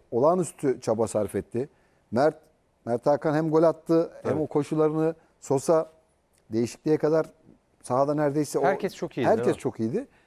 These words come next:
Speaker 1: E, meğer haftalardır top oynamıyor. Golünü attı. İlk yarıdaki o takım oyun içinde olağanüstü işler yaptı. Breşe'yi sen maçın başında söyledin, ben Meyer'i söyledim.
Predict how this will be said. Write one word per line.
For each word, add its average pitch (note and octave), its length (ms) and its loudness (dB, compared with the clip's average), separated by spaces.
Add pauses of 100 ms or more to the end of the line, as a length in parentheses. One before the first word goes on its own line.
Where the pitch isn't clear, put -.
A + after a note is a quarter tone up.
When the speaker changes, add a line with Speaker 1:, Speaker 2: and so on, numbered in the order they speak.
(360)
Speaker 1:
E, A#2 80 -4
meğer F#3 400 2 (180)
haftalardır F#3+ 600 0
top G3 180 0
oynamıyor. G3+ 440 2 (120)
Golünü D#3+ 360 2
attı. G3 240 -2
İlk D#3 160 -4
yarıdaki F3 380 2
o F#3 80 2
takım F#3 280 -2
oyun F#3+ 140 0
içinde F3+ 440 -4 (380)
olağanüstü E3 440 0
işler C3+ 200 0
yaptı. A#2+ 300 0
Breşe'yi E3+ 380 2
sen F3+ 260 0 (100)
maçın F3 300 -6
başında E3 300 0
söyledin, D#3 320 0
ben D#3 120 0
Meyer'i D3 280 0
söyledim. C3+ 340 -2